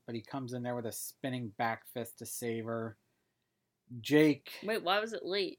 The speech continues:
Speaker 1: It just seemed, like, late. It just seemed like, "Oh, oh, now, now." It
Speaker 2: I
Speaker 1: just
Speaker 2: thought
Speaker 1: seemed
Speaker 2: that, I didn't notice that.
Speaker 1: I could be wrong.
Speaker 2: One thing I did notice, at one point, Lance Archer's on the outside, and, like, all the people around the mat, around the, uh, ring are, like, kicking at him.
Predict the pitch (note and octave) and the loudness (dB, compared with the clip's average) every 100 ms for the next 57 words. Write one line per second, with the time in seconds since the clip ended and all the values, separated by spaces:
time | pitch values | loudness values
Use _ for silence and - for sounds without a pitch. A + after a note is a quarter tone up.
0 | _ - D#3+ A#3+ - F#3 E3 B2+ D3 B2 | _ -6 0 0 2 2 0 2 2 0
1 | - - A#2+ G#2+ G2+ C#3 - C3 B2 A#2 | -4 -8 -6 -6 -6 -2 0 -2 -2 -2
2 | A2+ C3 D3+ - _ - D3 - B2 B2+ | -2 2 2 0 _ -2 -2 -2 -4 0
3 | D3+ D3+ - - A#2+ B2+ C#3+ D3 - _ | 0 -2 -8 -6 -2 2 2 2 -4 _
4 | C3+ F3+ E4 F#3 D#3 G3 A#3+ F3 D#3+ D#3+ | 0 2 2 0 2 2 2 0 -2 -4
5 | D#3+ E3 - _ _ _ - - A2+ G#2 | -4 -6 -10 _ _ _ -2 0 -2 -4
6 | G2 F3+ C#4+ F#4 C#4+ A#3 B3+ A#3 F#3+ F3+ | -2 8 10 12 12 12 12 10 8 6
7 | E3 D#3 E3+ - - F#3 C4+ D#4 D#4+ C4 | 6 4 2 0 2 4 4 4 6 6
8 | F3+ A3 C#4 C4 A#3 B3 A3 G3+ F3 D#3+ | 6 4 4 4 4 2 2 4 4 4
9 | F#3+ - D#3+ - F3+ F3+ E3+ E3+ E3 - | 4 4 2 2 -2 -2 0 2 2 -2
10 | - _ _ _ _ _ _ _ _ _ | -18 _ _ _ _ _ _ _ _ _
11 | - G#3 A#3 A#3+ A3+ A3+ G3 F#3+ E3+ E3 | 2 4 4 4 2 4 4 4 4 6
12 | E3 - - E3+ E3+ F3 F3 F3 E3+ D#3 | 6 4 -2 2 4 4 4 4 4 4
13 | C3+ B2 G#2+ C3 E3 F3 G3 - E3+ D#3 | 2 0 -4 -2 4 6 4 2 2 4
14 | C3+ - - F#3+ B3+ C4 C#4 D4+ D4+ F4 | 2 -2 2 2 4 6 6 4 2 2